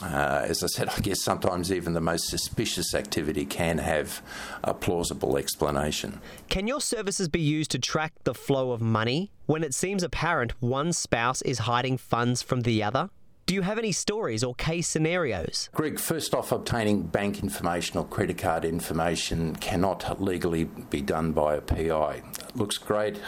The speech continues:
Speaker 1: on T V and in the movies, but, uh, uh, financial information, medical information, and police criminal history are all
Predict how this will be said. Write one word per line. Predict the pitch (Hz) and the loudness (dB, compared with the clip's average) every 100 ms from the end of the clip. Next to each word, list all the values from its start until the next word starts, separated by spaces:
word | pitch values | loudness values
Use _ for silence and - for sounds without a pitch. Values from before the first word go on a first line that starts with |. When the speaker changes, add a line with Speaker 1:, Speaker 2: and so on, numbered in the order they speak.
| - | -6
Speaker 1:
on | 87 82 | -2 -2
T | - 87 | 0 0
V | 80 82 | 2 0
and | 80 78 | 2 2
in | 76 | 2
the | |
movies, | 76 87 87 82 80 | 2 2 2 2 0
but, | - 76 - - | 0 -2 0 -2
uh, | 85 73 71 73 - - - - - | 0 2 0 -2 -6 -16 -18 -14 -6
uh, | 73 131 | -4 -4
financial | 120 - 92 113 104 110 | -2 0 2 2 0 0
information, | 95 - 87 90 87 90 85 | 0 0 0 0 0 2 4
medical | 92 90 - 80 | 2 2 2 2
information, | 82 78 - 76 82 78 - 76 | 2 0 0 0 2 0 -2 -2
and | - 78 78 | 0 0 0
police | - 87 90 - - | 0 0 0 -2 -2
criminal | - 87 76 67 | 0 2 2 0
history | - 117 - 82 80 - - - - - - | -2 -2 -2 0 0 -4 -8 -6 -6 -6 -4
are | - 92 92 | 0 2 2
all | 92 90 92 85 | 2 2 2 0